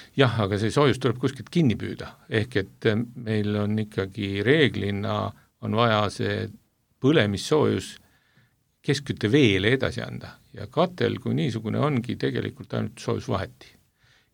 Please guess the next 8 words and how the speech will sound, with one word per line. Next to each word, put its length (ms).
Ehk 240
et 160
me 80
põletame 460
katla 340
sees 600
puitu, 440
leek 680